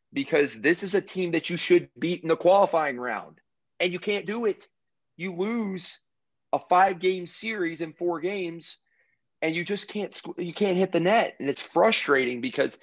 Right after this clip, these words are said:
got Forsberg, you have Arvidsson, you have Ellis, Ekholm, Josi, the Turris, Duchene now a part of this team. You have the talent to do it. Arizona has,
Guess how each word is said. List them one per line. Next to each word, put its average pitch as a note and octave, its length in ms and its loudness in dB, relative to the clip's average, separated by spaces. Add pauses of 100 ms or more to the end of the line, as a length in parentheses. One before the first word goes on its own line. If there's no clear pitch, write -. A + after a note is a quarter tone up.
(320)
got D#3+ 240 0
Forsberg, C#3+ 560 4
you A#2+ 80 0
have B2+ 180 -4
Arvidsson, D3+ 520 0
you A2 80 -2
have A2 180 -6
Ellis, D#3+ 480 2
Ekholm, C3+ 480 0
Josi, F3 480 2 (280)
the C#3 120 0 (140)
Turris, F3 540 2
Duchene F#3+ 680 -4
now A#2 340 -2
a A2+ 60 -6
part A#2+ 280 0
of G#2+ 60 -4
this G#2 180 -10
team. G2 280 -12 (500)
You F3+ 180 -2
have E3 420 2
the E3 80 0
talent E3+ 500 0
to C#3 80 -8
do E3+ 320 2
it. D3 160 -2 (480)
Arizona F3+ 580 2
has, D3 240 -2